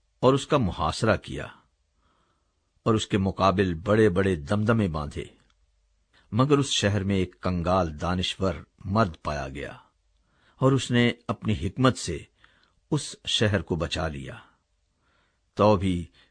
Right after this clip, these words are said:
کسی شخص نے اس مسکین مرد کو یاد نہ کیا۔ تب میں نے کہا کہ حکمت زور سے بہتر ہے۔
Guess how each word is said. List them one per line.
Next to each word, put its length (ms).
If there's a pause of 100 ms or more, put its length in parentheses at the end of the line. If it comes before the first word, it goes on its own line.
(120)
کسی 280
شخص 500
نے 140 (100)
اس 200
مسکین 600
مرد 280
کو 140
یاد 340
نہ 180
کیا۔ 280 (1200)
تب 160
میں 220
نے 100
کہا 400 (720)
کہ 160
حکمت 440
زور 340
سے 220
بہتر 520
ہے۔ 100